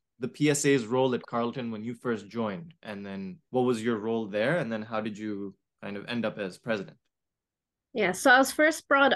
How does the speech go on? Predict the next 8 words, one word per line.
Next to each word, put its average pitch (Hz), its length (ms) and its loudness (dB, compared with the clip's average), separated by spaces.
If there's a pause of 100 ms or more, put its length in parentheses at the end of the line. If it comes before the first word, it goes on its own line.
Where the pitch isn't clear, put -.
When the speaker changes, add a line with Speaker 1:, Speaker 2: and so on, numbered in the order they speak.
Speaker 2:
on 220 320 6
to, 196 600 4
um, 190 600 -2
P 233 220 0
S 208 200 -4
A 196 400 0 (160)
in 214 160 0
marketing. 285 600 2